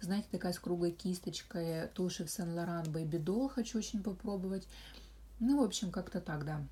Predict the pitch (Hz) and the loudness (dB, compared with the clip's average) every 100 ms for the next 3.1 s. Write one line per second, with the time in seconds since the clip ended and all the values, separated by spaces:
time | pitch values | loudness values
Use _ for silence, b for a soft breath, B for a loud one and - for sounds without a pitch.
0 | - - - - - - - - - - | -12 -20 -20 -20 -20 -20 -20 -20 -18 -14
1 | - - 285 285 233 240 214 185 185 214 | -12 2 4 4 4 6 6 4 2 2
2 | - - 185 175 190 269 269 - 185 165 | 0 -4 -2 2 4 4 2 2 -4 -2